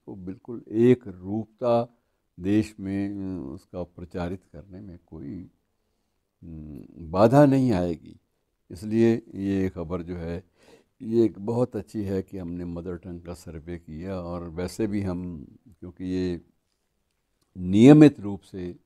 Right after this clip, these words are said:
सरकारी मशीनरी, अ, भाषाई सर्वेक्षण और मैपिंग, जो लिंग्विस्टिक मैपिंग जिसे कहते हैं, वो काम निरंतर चलता रहता है। और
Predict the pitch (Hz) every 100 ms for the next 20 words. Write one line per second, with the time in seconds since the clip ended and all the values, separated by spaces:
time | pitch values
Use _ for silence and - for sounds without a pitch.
0 | _ 135 - 92 101 92 92 90 90 85
1 | 80 - 80 87 76 65 - _ _ _
2 | _ _ _ _ _ 67 64 67 62 60
3 | - 78 80 - 87 92 - 80 73 78
4 | 78 - 87 85 80 76 78 80 95 101
5 | 139 117 95 90 82 98 104 107 - 120
6 | - 90 87 85 90 90 76 78 78 -
7 | 76 - 90 82 107 _ _ _ _ -
8 | 143 135 120 117 104 104 104 117 110 -
9 | 76 85 107 80 73 - 82 80 85 98
10 | 80 78 82